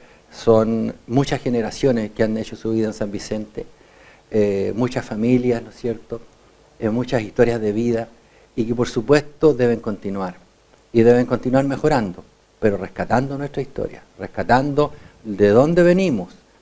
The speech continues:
eh, de la, desde lo más simple, ¿no es cierto?, desde el cultivo de la tierra, a, a, a distintas profesiones que hoy día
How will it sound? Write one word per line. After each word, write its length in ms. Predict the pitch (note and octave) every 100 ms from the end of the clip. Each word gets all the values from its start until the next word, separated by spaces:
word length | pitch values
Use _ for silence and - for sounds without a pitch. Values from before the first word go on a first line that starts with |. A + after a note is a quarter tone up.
| -
eh, 400 | G#2 G2 F2+ F2+ F#2+
de 140 | G#2
la, 120 | G2+
desde 300 | G2+ G2+ G2+
lo 120 | G2 G#2+
más 160 | C#3
simple, 440 | - F3 B2 - G2+
¿no 60 |
es 60 | -
cierto?, 260 | A2+ G#2+
desde 200 | G2 G2
el 100 | F#2+
cultivo 360 | - F#2 A#2+ A#2
de 60 | G#2+
la 120 | G2
tierra, 420 | D3 D3+ B2+ C#3+ - - - -
a, 80 | A2+
a, 280 | A2+ - A#2
a 180 | A2+ G#2
distintas 400 | G2+ G3 G3+ G3+
profesiones 500 | E3 C3+ - D#3 C#3
que 140 | C3+
hoy 60 | B2
día 340 | D3 D3